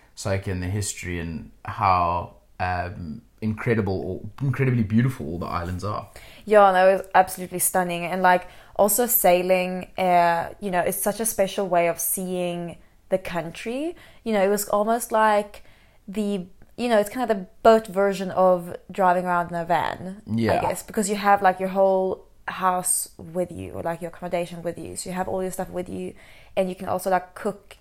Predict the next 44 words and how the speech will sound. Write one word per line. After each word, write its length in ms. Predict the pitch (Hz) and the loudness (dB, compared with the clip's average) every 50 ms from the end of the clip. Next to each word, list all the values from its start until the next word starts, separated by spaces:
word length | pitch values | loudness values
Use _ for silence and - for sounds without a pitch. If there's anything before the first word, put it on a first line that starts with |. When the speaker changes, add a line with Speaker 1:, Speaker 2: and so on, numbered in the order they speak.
| _ - | _ -6
Speaker 2:
in 400 | 202 196 196 185 185 180 185 185 | -4 -4 -4 -4 -6 -6 -6 -4
the 100 | 180 180 | -4 -6
boat 420 | 170 - 180 180 180 180 180 - - | -2 2 4 4 4 4 0 -4 -8
if 140 | - - | -16 -12
you 120 | 180 180 170 | -10 -8 -4
want 320 | 170 175 175 175 180 175 | -2 -2 -2 -2 -4 -10
to, 120 | - - 180 | -10 -8 -8
and, 140 | 180 175 175 | -8 -6 -6
like, 240 | 175 170 170 - 185 | -8 -8 -8 -8 -8
make 200 | 180 175 170 - | -8 -8 -6 -6
dinner 180 | 175 180 180 | -6 -6 -6
for 140 | 180 - 175 | -8 -8 -8
yourself 420 | 185 180 - - 180 175 175 - | -8 -6 -4 -4 -2 -2 -4 -6
and 80 | 180 180 | -6 -6
whatever, 320 | 180 175 175 175 170 175 | -4 -4 -4 -4 -4 -6
if 120 | 175 170 180 | -6 -8 -8
you 60 | 175 | -8
guys, 320 | - 175 175 170 - - - - - - - - - | -6 -6 -6 -6 -8 -12 -16 -20 -20 -20 -20 -18 -14
if 80 | 190 | -12
you 80 | 185 190 | -10 -8
just 180 | 185 175 - - | -8 -8 -6 -6
want 160 | 175 175 175 | -6 -6 -6
to 80 | - 185 | -8 -8
have, 300 | 156 180 175 175 175 - | -4 -2 -2 -2 0 -2
like, 240 | 175 - - - - | -4 -6 -4 -4 -4
a 160 | - 196 - | -4 -4 -4
quiet 360 | - - 180 175 170 170 - - - | -4 -4 -4 -4 -4 -4 -8 -14 -12
dinner 200 | - 202 190 190 | -10 -6 -4 -4
with 120 | 180 180 170 | -4 -4 -6
the 60 | 170 | -6
family 320 | - 180 175 170 170 170 | -4 -4 -4 -4 -4 -6
kind 160 | - - 170 170 | -10 -10 -10 -10
of 80 | 165 | -8
thing. 260 | - 175 175 175 185 - - - - - | -6 -6 -6 -8 -10 -16 -20 -20 -6 -2
But 100 | - 190 | 0 2
then 100 | 196 190 | 2 2
we 80 | 185 185 | 2 0
could 180 | - 190 - - - | -2 -4 -2 2 4
also 300 | 196 202 196 - 196 180 | 4 4 4 2 -2 -2
head 260 | 156 175 185 185 - | -2 -2 -4 -4 -4
into 280 | 185 190 190 185 - 180 | -4 -6 -6 -6 -6 -8
the 120 | 170 - | -6 -4
islands 600 | 175 180 175 170 170 165 165 165 170 180 175 - - - - - - - - | -2 -2 -2 -2 -2 -4 -6 -6 -8 -10 -10 -12 -14 -16 -20 -20 -12 -6 -4
and 380 | 190 180 175 175 175 175 170 | -2 -2 -2 -4 -6 -8 -12